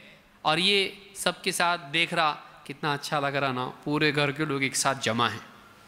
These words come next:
कितना अच्छा लग रहा, हाँ? सब मिल के देख रहे, एक फैमिली गैदरिंग, हम लोग सब जमा होके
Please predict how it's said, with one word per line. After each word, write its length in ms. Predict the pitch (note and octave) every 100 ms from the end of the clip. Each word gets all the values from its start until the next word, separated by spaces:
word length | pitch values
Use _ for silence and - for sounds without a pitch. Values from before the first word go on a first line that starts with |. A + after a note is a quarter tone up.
| - - - - - - - - - - - - - -
कितना 220 | - C#3
अच्छा 220 | B2 B2+
लग 140 | G#2
रहा, 140 | F#2+ F#2+
हाँ? 380 | F3+ C#4 - - - -
सब 320 | - - E3+
मिल 220 | E3 E3
के 160 | F3 F3+
देख 300 | C3 C3+ C#3
रहे, 160 | B2+ F#2 - - - - - - - -
एक 180 | D3+ C#3+
फैमिली 640 | - D#3 C#3+ E3 F3+ G3 D#3+
गैदरिंग, 540 | C3+ C#3+ C#3+ D#3+ F#3 C#3+ - - - - - - - - -
हम 200 | - D#3
लोग 140 | F3 F3
सब 300 | - F#3+ D3
जमा 280 | D#3+ F3+ G3+
होके 380 | F3+ F3+ F3